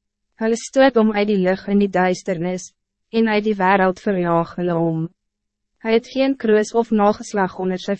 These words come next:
volk en niemand wat oorblij in sy wonings nie. Oor sy dag staan die mense van die weste verskrik, en siddering gryp die mense van die ooste aan.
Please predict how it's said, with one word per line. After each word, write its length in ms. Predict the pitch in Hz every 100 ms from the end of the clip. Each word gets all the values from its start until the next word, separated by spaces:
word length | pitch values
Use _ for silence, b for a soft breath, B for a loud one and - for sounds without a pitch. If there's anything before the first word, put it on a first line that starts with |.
| -
volk 300 | 180 175 -
en 80 | 190
niemand 420 | 196 190 185 180
wat 220 | 214 220
oorblij 460 | 196 185 180 180 196
in 60 | 196
sy 140 | 202 175
wonings 440 | 170 175 175 -
nie. 220 | 185 185 - _ _ _ _ _ _
Oor 140 | 247 240
sy 160 | 254 247
dag 220 | 233 220
staan 280 | - 220 226
die 80 | 214
mense 380 | 202 202 233 226
van 140 | 226
die 80 | 220
weste 360 | 196 196 - 247
verskrik, 640 | - 190 - 180 180 - _ _ -
en 160 | 196 196
siddering 560 | - 247 262 262 262
gryp 380 | - 220 202 208
die 100 | 220
mense 380 | 185 180 175 202
van 160 | 190 185
die 120 | 180
ooste 380 | 170 175 - 202
aan. 320 | 180 170 165